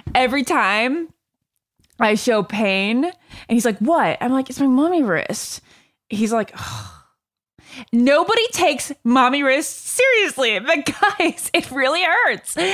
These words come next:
Basically, it's tendonitis. It's a strain. It's actually, like, it's an injury to your wrist that happens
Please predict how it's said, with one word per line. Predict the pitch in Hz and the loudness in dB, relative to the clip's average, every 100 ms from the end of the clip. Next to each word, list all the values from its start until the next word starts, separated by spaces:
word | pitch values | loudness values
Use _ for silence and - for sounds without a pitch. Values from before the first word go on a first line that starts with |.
| 392 370 - | -2 -4 -2
Basically, | 262 277 311 339 | -2 -2 -2 -2
it's | 247 - | -2 -2
tendonitis. | 277 226 220 190 185 196 | 0 2 2 0 0 -2
It's | 202 208 | -4 -4
a | |
strain. | 190 - 214 202 196 196 | -4 -2 0 2 2 0
It's | 190 | 0
actually, | 254 - 381 | 0 0 -2
like, | 381 262 - - - 240 _ | -2 -4 -14 -20 -20 -20 _
it's | 247 247 | -4 -2
an | 262 - | -4 -2
injury | 302 415 494 277 240 175 165 208 359 - 277 - - - | -4 -2 -2 0 0 0 -2 -2 -4 -8 -18 -18 -16 -6
to | 262 | -2
your | 269 349 | 0 0
wrist | 262 170 165 330 - 214 | 0 0 0 -2 -4 -2
that | 196 | -2
happens | 185 190 190 208 208 202 | 2 0 0 -2 0 -2